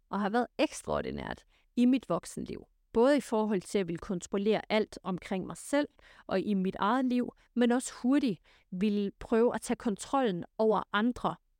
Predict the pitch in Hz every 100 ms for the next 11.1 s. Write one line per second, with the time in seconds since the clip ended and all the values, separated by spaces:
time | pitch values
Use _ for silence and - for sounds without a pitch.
0 | _ _ _ - - 202 185 - 196 226
1 | - 262 233 165 - 170 - _ _ _
2 | _ _ - - _ - - 262 269 247
3 | 240 240 247 - - 240 - - - 220
4 | - 247 262 190 156 - - - - 254
5 | 254 165 - - _ _ _ _ _ 220
6 | 180 220 220 220 - _ _ _ - -
7 | 214 208 214 262 277 202 - 220 240 262
8 | 214 208 190 180 - _ _ 180 190 165
9 | - 240 302 - - 226 240 254 _ _
10 | 208 180 - - - 254 381 - 214 208
11 | 214